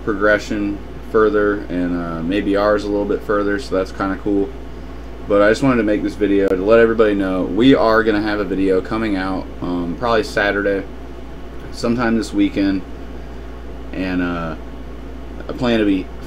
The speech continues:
fully back in motion next month. Uh, videos coming out, you know, two, two times a week at least, and, uh, just really get something done, get back into the community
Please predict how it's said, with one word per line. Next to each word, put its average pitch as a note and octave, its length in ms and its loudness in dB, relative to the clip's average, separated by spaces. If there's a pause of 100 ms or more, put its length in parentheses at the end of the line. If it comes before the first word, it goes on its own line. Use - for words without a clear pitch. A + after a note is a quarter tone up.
(120)
fully B2+ 300 8
back A2 340 4
in A2 240 0
motion G2+ 640 0
next A2+ 260 0
month. F#2+ 380 -2 (560)
Uh, F2+ 260 0 (140)
videos A2+ 420 4
coming A2+ 240 2
out, G#2+ 320 2 (540)
you G2+ 80 0
know, F#2+ 160 0 (100)
two, A2+ 420 4 (460)
two A2 100 -6
times G#2 320 2
a F#2+ 40 -4
week G2+ 480 4
at F#2+ 200 0
least, G#2 520 0 (500)
and, F#2 380 -2
uh, F2 240 -2
just F#2 220 -8
really A2 240 6
get G2+ 140 2
something G2+ 440 0
done, F#2+ 500 0
get G#2+ 160 2
back G#2 260 2
into G#2 120 2
the G2 100 2
community G2 640 2